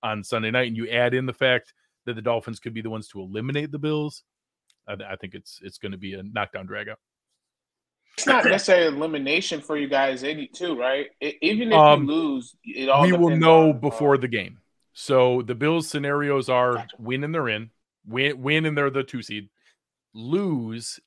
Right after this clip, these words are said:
Speaker 1: and they need either the Steelers to lose to the Ravens, who don't have anything to play for, and the J-, or the Jaguars to lose to the Titans, who don't have anything to play for but are still playing anyway. So, um, right now,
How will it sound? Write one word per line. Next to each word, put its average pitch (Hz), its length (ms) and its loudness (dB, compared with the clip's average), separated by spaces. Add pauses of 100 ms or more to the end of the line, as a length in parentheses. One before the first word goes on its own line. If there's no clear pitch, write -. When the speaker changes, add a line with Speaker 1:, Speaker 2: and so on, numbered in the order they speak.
Speaker 1:
and 127 200 -6
they 120 160 -4
need 135 720 -8
either 160 640 -6 (440)
the 117 80 -8
Steelers 156 640 -4
to 165 100 -4
lose 160 360 -4
to 180 80 -6
the 170 100 -8
Ravens, 147 580 -2
who 107 100 -12
don't 117 180 -4
have 117 120 -4
anything 110 220 -6
to 101 60 -8
play 107 180 -4
for, 104 340 -8 (880)
and 123 180 -2
the 117 100 -6
J-, 104 200 -16
or 139 580 4
the 113 140 -8
Jaguars 127 600 0
to 117 80 -10
lose 120 220 -6
to 117 100 -12
the 98 80 -16
Titans, 117 540 0
who 117 120 -10
don't 120 140 -4
have 113 100 -6
anything 113 160 -8
to 101 60 -10
play 110 200 -2
for 104 220 -6
but 101 180 -8 (260)
are 101 260 -6
still 101 240 -8
playing 95 500 -6
anyway. 98 380 -10
So, 98 260 -8 (420)
um, 110 260 -2
right 151 200 6
now, 143 400 4